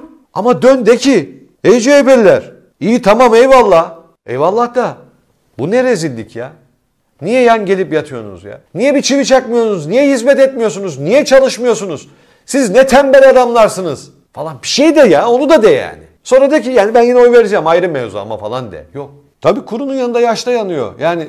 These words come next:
sen, senin bu tavrın nedeniyle orada insanlar perişan oluyor. Bilmem ne kokusu körfezi sarmış. Çöp, çukur. Şeyma Hanım diyor ki, "Odun olsa oy veririz diyen onlar ama yobaz da biziz." Ha, aynen öyle.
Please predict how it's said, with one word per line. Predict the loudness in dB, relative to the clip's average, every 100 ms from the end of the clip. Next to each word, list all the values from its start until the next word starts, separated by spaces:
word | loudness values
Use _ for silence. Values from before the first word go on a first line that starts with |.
| -16
sen, | -8 -4 -4 -6 -10
senin | -8 -6 -6
bu | -4
tavrın | 0 0 -2 -4
nedeniyle | -6 -6 -10 -10 -10 -12 -14 _ _ _
orada | -4 -2 -2
insanlar | -4 -6 -6 -6 -4
perişan | -4 -2 -4 -2
oluyor. | -4 -8 -16 -20 _ -14
Bilmem | -10 -6 -4
ne | -4 -6
kokusu | -12 -16 -14 -16 -16 _ _
körfezi | -4 -4 -4 -10 -8
sarmış. | -2 -2 -2 -12 -20 _ _
Çöp, | -4 -4 -6 -12
çukur. | -10 -10 -14 -20 _ _
Şeyma | -10 -6 -4
Hanım | -4 -6
diyor | -6
ki, | -4
"Odun | -4 -2
olsa | -2 -2 -4
oy | -2 0 0
veririz | -4 -4 -8
diyen | -6
onlar | -6 -4 -2
ama | -2 -4 -6
yobaz | -4 0 0 0
da | -2
biziz." | -2 -8 -10
Ha, |
aynen | -4 -2 0 -2 -2
öyle. | -2 -4